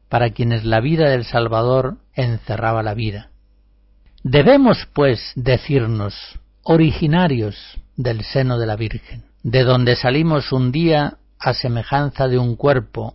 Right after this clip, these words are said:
unido a su cabeza. Por esto somos llamados, en un sentido espiritual y místico, hijos de María, y ella,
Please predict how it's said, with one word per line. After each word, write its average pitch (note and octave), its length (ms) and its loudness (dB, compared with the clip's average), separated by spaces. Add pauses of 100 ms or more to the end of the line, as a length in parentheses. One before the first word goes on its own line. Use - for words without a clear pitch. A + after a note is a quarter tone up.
(120)
unido C3 560 2
a G#2 80 -4
su - 160 -6
cabeza. - 540 -8 (720)
Por C#3 160 4
esto F3 540 2
somos A3 380 0
llamados, G3 500 2 (280)
en B2+ 180 0
un F#3+ 120 2
sentido D#3+ 480 0
espiritual D3+ 760 0 (120)
y - 140 -2
místico, G#3 640 0 (600)
hijos D3 480 2
de B2 100 0
María, G#2+ 540 -4 (300)
y C3+ 220 2
ella, F3+ 440 4